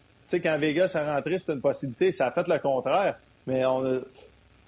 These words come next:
il y avait autant de gens qui prévoyaient que ça allait pas marcher pantoute à Vegas. Euh, donc, il y a des risques de plusieurs côtés. Notre escroc, les joueurs pensaient que ça avait, ça l'avait pu monter, euh, beaucoup plus. En deux mille quatre deux mille cinq, quand ils ont mis le, le,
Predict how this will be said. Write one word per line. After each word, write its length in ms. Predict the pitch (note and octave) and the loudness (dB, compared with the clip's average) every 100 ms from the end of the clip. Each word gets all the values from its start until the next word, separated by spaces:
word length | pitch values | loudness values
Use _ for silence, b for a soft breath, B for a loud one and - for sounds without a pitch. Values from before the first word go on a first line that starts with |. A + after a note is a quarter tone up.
| - | 0
il 60 | D3 | 4
y 40 | |
avait 120 | C3+ | 6
autant 280 | D#3+ D#3 F3+ | 6 6 4
de 60 | D3+ | 6
gens 180 | E3+ F3+ | 2 0
qui 120 | - | -2
prévoyaient 400 | D3+ C#3 D3 D#3+ | -2 2 2 2
que 80 | - | 2
ça 80 | |
allait 160 | C#3+ C#3+ | 2 4
pas 140 | D3+ | 2
marcher 300 | D3 B2+ E3 | 0 -2 -2
pantoute 380 | D#3 C#3 B2+ D#3+ | -2 -2 -2 0
à 100 | C#3 | 0
Vegas. 480 | B2+ A#2+ D#3 D#3 - - - _ _ - | 0 -2 -2 -4 -12 -20 -20 _ _ -8
Euh, 320 | A#2 B2 A#2+ A#2+ | -4 -2 0 0
donc, 260 | C3+ C3+ | 0 0
il 40 | C#3 | 0
y 20 | |
a 60 | C3+ | 2
des 160 | C#3 | 2
risques 220 | C#3 F3 | 2 0
de 100 | D3 | 0
plusieurs 360 | C3+ C3+ D3+ D3+ | 0 0 2 2
côtés. 320 | D3+ C3 F3+ | 0 0 0
Notre 220 | F3 D3 | 2 0
escroc, 400 | D3+ - D#3 F3 E3 C#3+ | 0 -2 0 0 2 0
les 200 | C#3 C3+ | 2 0
joueurs 280 | D3 D#3+ D#3+ | 2 2 2
pensaient 300 | C#3+ C3+ E3+ | -2 -2 -2
que 60 | |
ça 120 | D#3 | 0
avait, 160 | C#3 - _ _ _ _ - | 0 -2 _ _ _ _ -4
ça 180 | C3 C3 | 0 2
l'avait 260 | C3+ C#3 | 2 0
pu 120 | C#3 | -2
monter, 520 | D3+ D3 C#3+ D#3+ D#3+ D3+ | 0 0 2 0 2 2
euh, 400 | C#3+ C3+ C3 B2 B2+ - - | 2 2 0 -2 -4 -12 -14
beaucoup 260 | C3 C#3+ - | -10 -10 -2
plus. 220 | E3 F#3 | -2 0
En 120 | C#3+ | 0
deux 140 | C#3 D#3+ | 0 0
mille 200 | D#3+ D3 | -2 2
quatre 220 | F3+ E3+ | 2 2
deux 120 | D#3+ | 0
mille 140 | D3 | 0
cinq, 260 | C#3 F3+ F3 | 0 -2 0
quand 100 | D#3 | 0
ils 140 | C#3+ D3 | 0 0
ont 120 | C#3+ | 0
mis 160 | D#3 | 0
le, 340 | D#3+ C#3+ C3+ C3 | 2 4 4 2
le, 180 | C3 | 0